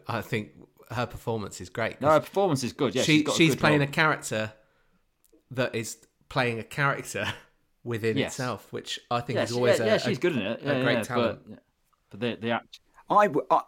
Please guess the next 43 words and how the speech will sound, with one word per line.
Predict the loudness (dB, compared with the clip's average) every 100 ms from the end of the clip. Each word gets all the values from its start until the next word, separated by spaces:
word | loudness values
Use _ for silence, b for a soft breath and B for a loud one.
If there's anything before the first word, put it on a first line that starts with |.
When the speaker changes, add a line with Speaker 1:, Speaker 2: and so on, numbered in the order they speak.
| _
Speaker 3:
with, | -4 -2 2
with | 4
their | 6 4
character, | 4 0 0 -2
I | 2 4
was | 6 4
thinking, | 4 0 2 0 2 0 0
um, | -4 -4 -4 -4 -6 2
by | 4 4
the | 2 0
end, | 0 -2 -6 -10 b b b _ _ _
uh, | -8 -6 -6 -6 -4
is | 2
there | 2
gonna | 4
be | 4
another | 4 4 0
twist? | 2 2 2 -4 -8 -10
And | -6
it's | -4
gonna | -2 0
be | 2
revealed | 0 2 2 2 -2
that | -8
the | -8
sister | -4 -2 -2 2 2
was | 2
the | -2
one | -4 -4
that | -4
was | -2
Speaker 2:
Yes. | -2 -2 -2
Speaker 3:
murdered, | -2 -4
Speaker 1:
Mm. | -6 -12 -4
Speaker 3:
and | 0
now | 2 2
she's | 0 -4
got | -2 -2
all | 0 0
her | 2
money | 2 0
back, | 0 -2 -2 -8 b b b -8
uh, | -6